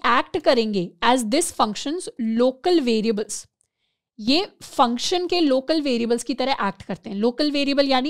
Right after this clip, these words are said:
ऐसा वेरिएबल जो इसी फंक्शन, इसी के block of code के अंदर आता है। मतलब इसी फंक्शन के स्कोप में रहता है। स्कोप की बात हमने पहले भी की थी। स्कोप का मतलब basically होता है वो वेरिएबल कहाँ तक जिंदा है।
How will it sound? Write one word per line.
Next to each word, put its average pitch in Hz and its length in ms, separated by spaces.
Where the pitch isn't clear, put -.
ऐसा 247 220
वेरिएबल 240 380
जो 285 180
इसी 311 240
फंक्शन, 285 480
इसी 302 280
के 320 160
block 240 420
of 262 160
code 226 240
के 247 100
अंदर 190 280
आता 226 220
है। - 100
मतलब 277 460
इसी 339 280
फंक्शन 254 460
के 294 240
स्कोप 311 560
में 285 140
रहता 202 220
है। 196 60
स्कोप 254 300
की 294 120
बात 233 240
हमने 247 160
पहले 220 260
भी 233 100
की 233 120
थी। 311 140
स्कोप 381 360
का 403 120
मतलब 349 300
basically 294 440
होता 254 160
है 302 60
वो 302 160
वेरिएबल 240 460
कहाँ 262 260
तक 285 120
जिंदा 202 340
है। 294 160